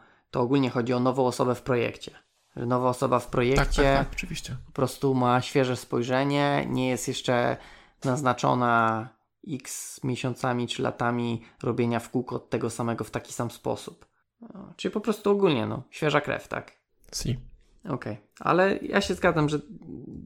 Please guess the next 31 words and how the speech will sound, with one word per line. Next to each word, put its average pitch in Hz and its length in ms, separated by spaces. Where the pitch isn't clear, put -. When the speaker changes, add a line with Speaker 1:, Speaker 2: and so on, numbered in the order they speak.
Speaker 1:
wydaje 151 260
mi 151 60
się, 147 120
że 143 100
też - 540
nie 143 180
powinno 143 340
być 131 140
jakiegoś - 380
ograniczenia, 120 880
że 120 160
ktoś - 640
od 120 180
jakiegoś 113 400
tam 107 260
poziomu 113 600
robi, 127 760
e, 117 520
tylko 123 320
review. 123 320
Ewentualnie 170 840
jedynie 151 320
co 147 100
bym 139 100
wprowadził, 139 420
to 139 140
że 135 120
jeżeli 135 240
są 135 120
jakieś 131 280
sensowniejsze, 131 840